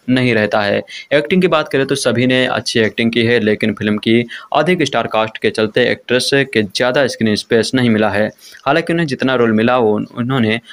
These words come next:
अच्छी तरह से निभाया है। गामा का रोल निभाने वाले राणा दग्गुबाती जितने समय नजर आए,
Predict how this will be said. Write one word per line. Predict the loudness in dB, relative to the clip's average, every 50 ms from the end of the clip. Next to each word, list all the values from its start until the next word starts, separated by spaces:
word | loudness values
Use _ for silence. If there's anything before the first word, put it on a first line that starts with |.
| -8 _ -2
अच्छी | -2 0 -2 -4
तरह | 0 0 0 0
से | 0 0
निभाया | 0 0 2 2 2 2
है। | 2 0 -2 -4 -6 -14 -18 -12 -2
गामा | 0 2 2 2 2 2
का | 0 2
रोल | 4 4 4 4
निभाने | 2 0 0 0 0 0
वाले | 0 0 2 2 2 2
राणा | 0 0 -2 -2
दग्गुबाती | 0 -2 -2 -2 0 0 0 2 2 0 0
जितने | -2 -2 -2 0 0 0
समय | 0 -2 0 0
नजर | 0 0 0 2
आए, | 2 2 2 2 0 -2